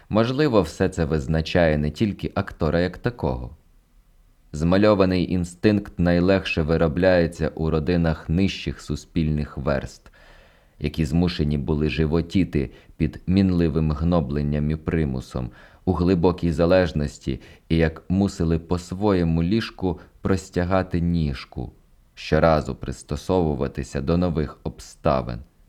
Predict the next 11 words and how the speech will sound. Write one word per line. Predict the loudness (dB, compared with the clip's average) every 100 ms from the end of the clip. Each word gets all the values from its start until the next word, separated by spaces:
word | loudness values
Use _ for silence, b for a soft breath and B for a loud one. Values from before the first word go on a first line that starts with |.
| _ _
Щоразу | -10 0 4 4 4 -2
вдавати, | -2 0 4 4 2 -4 -20 _ -10
повсякчас | -10 -6 -8 -6 2 2 2 -4 b b b
ловити | 0 2 0 0 -2
носом, | 0 -2 -2 -6 -8 b b b b -6
кудою | -2 2 2 2
вітер | -2 -2 -2 -2
віє, | -2 -4 -4 -8 b b b -4
і | 0
зрештою | 2 2 0 -2 0 0 -4 B -20
самі | -4 0 2 0 -2 -6